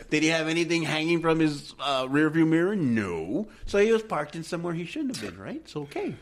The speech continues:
So there I go. Trying to calm down. I get to the little stop sign there, and there's a truck coming from my left, right? And he's waiting there. And I have my blinker on. I'm trying to turn left, and here he is. I don't know if he's going straight. I don't know if he's turning.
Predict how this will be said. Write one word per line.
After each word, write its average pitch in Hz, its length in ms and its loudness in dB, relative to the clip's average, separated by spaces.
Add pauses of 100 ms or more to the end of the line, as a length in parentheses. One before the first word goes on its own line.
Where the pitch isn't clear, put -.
(160)
So 107 200 -2
there 101 160 -2
I 160 80 -4
go. 185 320 -6 (720)
Trying 101 200 -6
to 110 60 -6
calm 160 240 -2
down. 196 400 4 (520)
I 110 100 -6
get 120 220 -2
to 143 100 -8
the 147 60 -4
little 156 180 -2
stop 226 320 -2
sign 143 300 0
there, 117 320 -2 (500)
and 104 100 -8
there's 104 140 -6
a 107 60 -6
truck 202 280 -4
coming 123 260 0
from 110 200 -8
my 104 100 -6
left, 151 400 -4
right? 120 320 -6 (600)
And 113 160 -4
he's 104 180 -4
waiting 139 360 2
there. 90 240 -4 (600)
And 113 100 -8
I 147 120 -2
have 220 200 -2
my 185 180 0
blinker 190 440 0
on. 131 220 0
I'm 139 100 -4
trying 175 220 -2
to 139 80 -4
turn 135 280 -2
left, 170 280 -2
and 113 100 -8
here 165 220 0
he 185 140 2
is. 143 280 -2 (380)
I - 80 -4
don't 180 80 0
know 202 80 2
if 160 80 -2
he's 135 100 -8
going 127 220 -2
straight. 117 420 -4 (100)
I 147 60 -10
don't 151 140 0
know 151 80 0
if 143 80 -6
he's 151 160 -4
turning. 156 380 -2